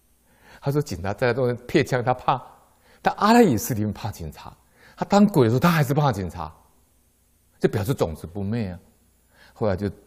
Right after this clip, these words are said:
走偏门出去上计程车，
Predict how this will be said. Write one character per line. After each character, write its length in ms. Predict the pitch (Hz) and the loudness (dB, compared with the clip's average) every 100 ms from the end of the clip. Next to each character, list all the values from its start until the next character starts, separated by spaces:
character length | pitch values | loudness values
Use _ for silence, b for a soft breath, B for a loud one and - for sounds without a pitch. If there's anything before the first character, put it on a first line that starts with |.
| _ _ | _ _
走 180 | 101 78 | -6 -6
偏 320 | - - 117 | -8 -6 -6
门 220 | 107 87 | -6 -8
出 160 | 95 101 | -10 -14
去 240 | - 92 b b _ | -14 -18 b b _
上 520 | - - - 110 87 | -20 -14 -4 -4 -4
计 140 | 95 | -12
程 240 | 80 78 73 | -12 -14 -14
车， 240 | - 80 | -16 -18